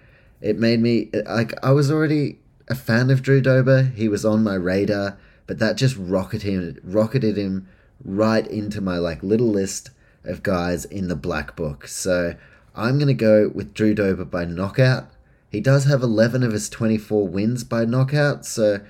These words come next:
like, I feel pretty comfortable leaning into that stat.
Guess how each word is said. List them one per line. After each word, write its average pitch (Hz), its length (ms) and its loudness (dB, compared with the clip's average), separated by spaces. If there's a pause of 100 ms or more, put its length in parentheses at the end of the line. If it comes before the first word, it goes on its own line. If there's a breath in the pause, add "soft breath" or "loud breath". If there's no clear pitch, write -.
(340 loud breath)
like, 131 200 -2
I 135 240 2 (120)
feel 180 300 -2
pretty 165 240 -6
comfortable 123 800 -2
leaning 107 380 2
into 104 300 -6
that 98 260 -4
stat. - 540 -2